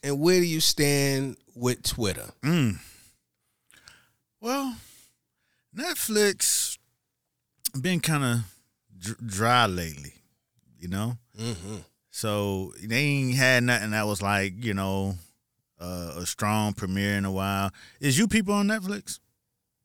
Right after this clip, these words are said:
Speaker 1: Yes.
Speaker 2: I'll take that back for that then. But I ain't, I ain't watch it yet, so. But I haven't been
Speaker 1: Okay.
Speaker 2: checking in the net, like, you know, usually you check in to Netflix, you know what I'm saying, all week. You know what I'm saying? All weekend or
Speaker 1: Mm-hmm.
Speaker 2: however, you know what I'm saying?
Speaker 1: Shit, yeah.
Speaker 2: Now it's just, you know,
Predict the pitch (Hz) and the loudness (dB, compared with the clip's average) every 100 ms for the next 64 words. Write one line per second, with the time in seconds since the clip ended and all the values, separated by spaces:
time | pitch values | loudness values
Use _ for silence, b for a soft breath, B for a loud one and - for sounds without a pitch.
0 | _ _ _ _ _ 120 120 120 110 98 | _ _ _ _ _ 0 2 4 4 2
1 | 92 98 - 98 110 - 87 87 B B | 2 0 0 -2 -2 -2 -6 -6 B B
2 | B 95 135 156 139 127 123 117 120 - | B 0 4 6 6 6 6 4 2 2
3 | 90 85 - 82 82 b b b - 131 | -4 -2 -4 -4 -6 b b b 2 4
4 | 170 170 139 120 135 127 120 92 - 113 | 6 6 4 4 4 4 2 -2 -6 -8
5 | 120 170 120 123 123 110 107 104 127 110 | 0 2 4 4 4 4 4 2 2 2
6 | 135 180 107 151 147 117 113 120 131 110 | 2 2 2 4 2 2 0 2 2 2
7 | 104 101 95 107 90 98 90 87 110 85 | 2 0 2 2 2 -2 -4 -2 -2 -2
8 | 82 90 85 85 87 85 - 90 92 113 | -4 -4 -4 -6 -6 -8 -4 -2 0 0
9 | - - - 90 87 90 85 80 85 82 | -2 -10 -20 -12 -8 -6 -6 -6 -6 -4
10 | 95 107 131 107 143 135 101 127 95 95 | -4 2 2 4 4 4 4 4 4 0
11 | 104 104 104 101 98 185 143 - 156 127 | -2 -2 -2 -2 2 2 0 -2 -2 -2
12 | 98 95 170 208 175 147 131 120 131 147 | -2 2 6 6 4 2 -2 -4 -4 -2
13 | 107 | 0